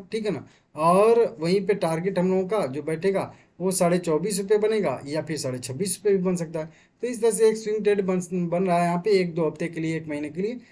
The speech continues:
आप चाहो तो खरीदारी कर सकते हैं, बहुत बढ़िया ट्रेड है, ठीक है ना, और दे भी देगा, ये भी मैं बता रहा हूँ, ठीक है ना।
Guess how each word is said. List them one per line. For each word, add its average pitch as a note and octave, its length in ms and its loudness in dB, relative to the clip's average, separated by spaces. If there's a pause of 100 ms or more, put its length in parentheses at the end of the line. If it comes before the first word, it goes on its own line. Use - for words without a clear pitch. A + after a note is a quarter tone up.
(180)
आप E3+ 180 -6
चाहो E3 200 2
तो G#3 140 0
खरीदारी D#3 360 -4
कर D3+ 160 -6
सकते C#3+ 280 -6
हैं, F#3 100 -2
बहुत D3+ 160 -4
बढ़िया C3+ 280 -6
ट्रेड A#2+ 240 -12
है, B2 100 -12
ठीक F3 180 -6
है F#3+ 60 -2
ना, - 80 -8
और D3 180 -8
दे F3+ 180 6
भी G3+ 120 0
देगा, C3 400 -4
ये C#3+ 100 -8
भी E3 160 -4
मैं D3+ 160 -4
बता B2 200 -6
रहा A2+ 120 -10
हूँ, A2+ 180 -12
ठीक F3 120 -8
है F3 60 -8
ना। - 160 -12